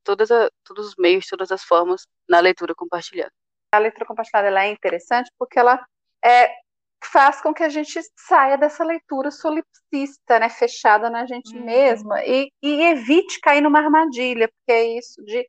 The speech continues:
Speaker 2: você já ir com um texto pronto pro texto literário. Na verdade, tem gente que já está discutindo várias questões, o que lhes interessa, né, questões sociais, questões, enfim. E aí acha um texto literário e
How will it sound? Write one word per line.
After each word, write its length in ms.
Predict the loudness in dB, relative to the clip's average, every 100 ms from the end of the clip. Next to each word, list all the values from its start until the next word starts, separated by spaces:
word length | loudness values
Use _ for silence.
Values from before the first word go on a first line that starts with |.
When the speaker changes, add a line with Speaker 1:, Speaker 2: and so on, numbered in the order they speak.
| _
Speaker 2:
você 320 | -2 2 2
já 240 | 4 4 4
ir 140 | 2
com 200 | -4 -6
um 40 | -2
texto 400 | 2 2 2 -8 0
pronto 320 | 2 2 -2
pro 120 | -14 -2
texto 280 | 0 0 -4
literário. 600 | -4 2 4 6 4 2
Na 100 | -2
verdade, 560 | -2 2 4 6 4 0
tem 140 | -12 -6
gente 260 | -6 -6
que 80 | -6
já 160 | -4 -4
está 320 | 0 0 0
discutindo 580 | -4 -20 -14 -10 -10 -8
várias 360 | -4 -4 -6 -10
questões, 600 | -16 -12 -8 -6 -8 -10 _ 0
o 60 |
que 140 | 4 6
lhes 180 | 4
interessa, 800 | 2 0 4 6 6 6 2 -2
né, 140 | -4 -4
questões 360 | -8 -12 -14
sociais, 720 | -14 -18 -6 -2 0 0 0
questões, 340 | -4 -20 -18 -18
enfim. 320 | -18 _ -20 _ _
E 80 | 2
aí 400 | 4 6 4 2 2
acha 380 | 4 4 2 -6
um 120 | -2
texto 360 | 0 0 -2
literário 720 | -6 0 2 6 6 6 2 -4
e 140 | -8